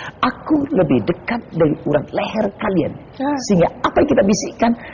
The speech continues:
Speaker 1: itulah yang harus hati-hati ketika bicara. Saya berbicara harus pelan-pelan, saya Allah mendengarkan. Yang kedua, yang namanya orang berbicara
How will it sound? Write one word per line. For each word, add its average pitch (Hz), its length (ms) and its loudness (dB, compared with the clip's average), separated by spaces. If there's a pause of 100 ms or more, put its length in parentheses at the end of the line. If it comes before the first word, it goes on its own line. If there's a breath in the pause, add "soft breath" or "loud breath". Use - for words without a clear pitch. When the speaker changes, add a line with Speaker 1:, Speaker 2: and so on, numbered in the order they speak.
(240 loud breath)
Speaker 1:
itulah 330 480 2
yang 254 160 2
harus 208 240 2
hati-hati 220 460 0
ketika 190 320 2
bicara. 220 420 2 (380 loud breath)
Saya 165 160 0
berbicara 131 580 2
harus 170 300 0
pelan-pelan, 170 400 0 (160)
saya 156 160 0
Allah 160 260 0
mendengarkan. 151 420 0 (200)
Yang 175 240 4
kedua, 220 160 4 (580 loud breath)
yang 285 120 6 (100)
namanya 247 480 6
orang 220 160 4
berbicara 190 720 2